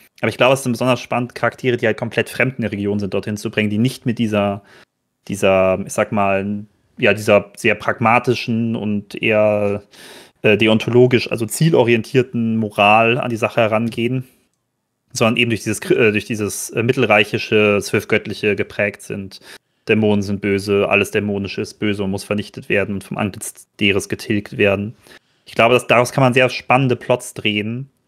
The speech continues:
gerade wenn's dann wirklich um den Einzelfall geht. Verurteilt man den Bauern, verurteilt man die Be-, die Beschwörerin, gerade wenn man sich, also die, die Erschafferin, das ist ja viel mehr, gerade wenn man sich bewusst ist, dass, dass, dass Merina Al Mostia es niemals als in irgendeiner Form verwerflich betrachten würde, weil es halt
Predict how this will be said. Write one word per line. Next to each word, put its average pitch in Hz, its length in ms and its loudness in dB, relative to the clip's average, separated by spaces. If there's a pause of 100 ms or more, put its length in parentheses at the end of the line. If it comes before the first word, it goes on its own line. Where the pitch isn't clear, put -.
gerade 120 300 2
wenn's 120 180 0
dann 117 100 -2
wirklich 110 140 -6
um 117 80 0
den - 100 -4
Einzelfall 131 520 -2
geht. 113 320 -12
Verurteilt 120 560 -4
man 104 120 -4
den 101 140 -4
Bauern, 107 340 2
verurteilt 113 360 -4
man 110 140 0
die 107 80 -12
Be-, 104 200 -6
die 110 520 -8 (440)
Beschwörerin, 131 460 4
gerade 110 260 4
wenn 117 80 0
man 113 120 0
sich, 110 140 -14 (180)
also 101 180 0
die, 98 280 -6
die - 120 -8
Erschafferin, 95 460 -2
das 92 160 -14
ist - 80 -18
ja 101 100 -12
viel 107 180 -10
mehr, 107 240 -14 (360)
gerade 110 160 4
wenn 113 60 2
man 110 100 2
sich 104 120 -8
bewusst 127 420 -2
ist, - 220 -10
dass, 101 200 -4
dass, - 460 -8 (340)
dass - 360 -10 (500)
Merina 120 360 -2
Al 107 120 0
Mostia 117 340 2
es 107 160 -2
niemals 123 640 2
als - 500 -4
in 127 80 -4
irgendeiner 123 240 0
Form 110 300 0
verwerflich - 640 -2
betrachten 110 480 -10
würde, 104 220 -6
weil 104 160 0
es - 180 -12
halt 107 200 -4